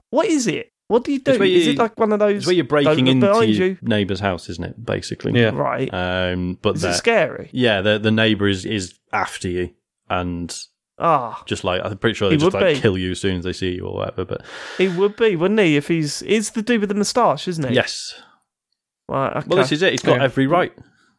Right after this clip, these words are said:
Speaker 2: to be upset
Speaker 1: Yeah, I know.
Speaker 2: with me.
Speaker 1: I'm on the neighbour's side.
Speaker 2: <laughs>
Speaker 1: What about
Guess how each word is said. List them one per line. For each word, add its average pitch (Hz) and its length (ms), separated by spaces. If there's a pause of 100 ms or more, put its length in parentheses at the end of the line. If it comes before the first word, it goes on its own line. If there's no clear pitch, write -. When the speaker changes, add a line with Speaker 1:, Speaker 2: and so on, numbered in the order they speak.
(120)
Speaker 2:
to - 80
be 104 140
upset - 460 (240)
Speaker 1:
Yeah, 427 80
I 403 300
know. 247 100
Speaker 2:
with 196 160
me. 104 220
Speaker 1:
I'm 247 100
on 190 80
the 180 100
neighbour's 220 380
side. 143 300
Speaker 2:
<laughs> 151 260
Speaker 1:
What - 260
about 202 440